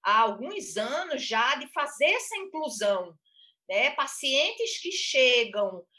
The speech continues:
com identidade de gênero, é, é, diferente do seu sexo biológico, eles são designados pra enfermaria da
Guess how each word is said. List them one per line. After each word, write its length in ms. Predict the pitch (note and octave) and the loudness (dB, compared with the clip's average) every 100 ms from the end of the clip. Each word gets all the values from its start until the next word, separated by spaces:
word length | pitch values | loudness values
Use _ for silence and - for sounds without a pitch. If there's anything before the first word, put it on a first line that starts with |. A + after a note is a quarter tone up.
| _ _ | _ _
com 640 | - B3 B3+ B3+ B3 A#3+ G#3+ - | -6 -2 0 -2 -2 -6 -8 -8
identidade 880 | A#3 G#3 B3+ C4 G#3+ A#3+ C4+ C4+ A3+ | -6 -2 -2 -2 2 4 4 0 -6
de 100 | B3 | -8
gênero, 840 | B3 A3+ A#3 A3+ G#3+ G3+ G3 F3+ - _ - - | -6 -2 -2 0 0 0 -2 -6 -12 _ -16 -8
é, 340 | F3+ E3 D3+ - | -6 -6 -10 -12
é, 320 | F3+ F3+ F3 F3 F#3 | -10 -8 -8 -12 -14
diferente 920 | B3 - D4+ B3 A#3 D4 B4+ - C#4+ | -12 -2 2 4 2 0 -4 -6 -8
do 220 | A#3 B3 | -6 -8
seu 280 | A3+ - A#3+ | -10 -2 -2
sexo 540 | A3+ - A#3 A3 - A3 | -2 0 0 0 -6 -8
biológico, 680 | G3 G3+ F3 F#3+ D#4 - D4+ | -2 0 2 0 0 0 -2
eles 340 | D4 F4 - | -2 -6 -6
são 320 | D4 C#4 D4+ A4+ C#5 C5+ | -2 -2 -2 -4 -8 -10
designados 920 | A3+ C4+ C4 C4 B3 A3+ A3 C4 - - | -2 0 0 -4 -4 0 2 2 -4 -6
pra 280 | D4 D4 | 0 0
enfermaria 840 | G4 - F#4 F4 D#4 B3 G#3 C#4 E4+ | 0 -6 -10 -4 -2 -2 -2 -4 0
da 120 | D4+ | -2